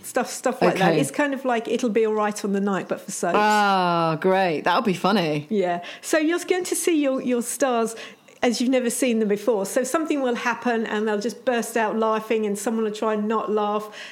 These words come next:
Speaker 1: and, or maybe something goes wrong with the scenery. It could, you know,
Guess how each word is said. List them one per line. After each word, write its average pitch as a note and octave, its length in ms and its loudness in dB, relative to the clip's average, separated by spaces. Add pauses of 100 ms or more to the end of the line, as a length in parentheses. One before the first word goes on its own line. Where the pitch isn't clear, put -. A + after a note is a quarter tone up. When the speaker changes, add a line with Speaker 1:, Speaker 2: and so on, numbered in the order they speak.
Speaker 1:
and, A3+ 320 0
or B3+ 200 0
maybe B3 360 0
something D4 280 -2
goes C4 220 0
wrong C#4 140 -2
with C4+ 80 -4
the B3+ 60 -6
scenery. A#3 480 0
It G#3+ 120 -10
could, D#4 160 -8
you C#4 180 -2
know, G#3+ 300 0